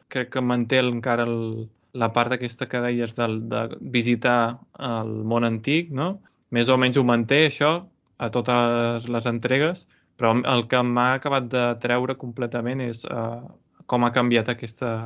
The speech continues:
o sigui, el combat i, i la història, la importància que li dona tot plegat. I crec que, crec que no,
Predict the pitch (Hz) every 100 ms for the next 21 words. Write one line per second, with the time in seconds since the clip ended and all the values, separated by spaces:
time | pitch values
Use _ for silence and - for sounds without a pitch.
0 | 131 - _ _ - 123 120 117 123 120
1 | 127 147 147 139 127 120 120 - 123 107
2 | 107 - - 127 135 131 120 120 123 113
3 | 110 - 123 120 123 123 120 120 113 123
4 | 113 117 139 - _ _ 120 113 113 135
5 | 160 - 135 131 143